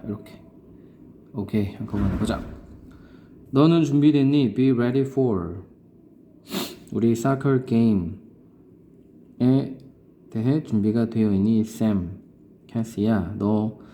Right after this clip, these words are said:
소식 못, 뉴스 못 들었니? 못 들었어.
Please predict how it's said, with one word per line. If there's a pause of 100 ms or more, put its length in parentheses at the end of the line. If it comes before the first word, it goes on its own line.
(320)
소식
못,
뉴스
못
들었니? (120)
못
들었어.